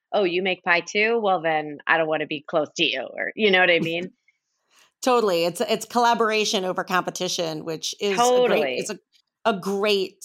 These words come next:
Speaker 2: you know, spirit to, to have in a community for sure. Now, I, I wanna turn our attention just, you know, since we've been talking all about kind of a, a number of different things, but we haven't really talked about the, the pie itself.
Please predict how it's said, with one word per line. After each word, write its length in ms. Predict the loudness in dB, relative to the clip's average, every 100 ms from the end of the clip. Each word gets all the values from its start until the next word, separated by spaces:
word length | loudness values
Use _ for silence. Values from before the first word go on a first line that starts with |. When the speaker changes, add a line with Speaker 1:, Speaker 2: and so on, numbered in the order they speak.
| -12 -8
Speaker 2:
you 220 | -4 -4
know, 100 | -4
spirit 560 | -6 -4 -4 -2 -6 -8 -6
to, 440 | -4 -4 -6 -8 -10
to 60 |
have 280 | -4 0 0
in 60 | -2
a 60 |
community 500 | -8 -6 -4 -4 -6
for 120 | -10 -12
sure. 440 | -6 -2 -2 -4 -12 -20 -6
Now, 200 | 0 2 2
I, 140 | 2
I 60 | 2
wanna 240 | 2 0
turn 280 | -2 0 2
our 100 | 2
attention 400 | 0 -4 -6 -6
just, 340 | -6 -8 -10 -8
you 180 | -4
know, 160 | -2 -4
since 200 | -4 -8
we've 120 | -8
been 100 | -8
talking 300 | 0 0 0
all 200 | -2 -2
about 360 | 2 2 2 0
kind 200 | -6 -4
of 260 | -4 -8 -14 _ _ _ -6
a, 120 | -2
a 40 | 2
number 300 | 2 2 0
of 100 | -2
different 320 | -4 -6 -4
things, 320 | -6 -4 -6
but 240 | -2 -2 -2
we 180 | -4 -2
haven't 260 | 2 0 0
really 220 | 0 -2
talked 260 | 0 -2 -2
about 340 | 0 0 0 -4 _ _ _ _ _ _
the, 380 | -2 0 0 -2 -2
the 220 | 0 0
pie 380 | -2 -2 -2 -2
itself. 840 | -4 -6 -6 -4 -2 -4 -6 -20